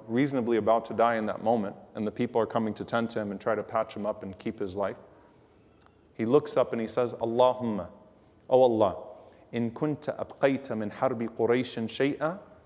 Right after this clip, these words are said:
"If you have willed that there is still any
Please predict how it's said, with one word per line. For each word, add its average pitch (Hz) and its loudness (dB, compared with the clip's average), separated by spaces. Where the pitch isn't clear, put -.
"If 117 -4
you 143 0
have 123 -2
willed 123 4
that 98 -4
there 117 0
is 110 -4
still 131 -2
any 147 -2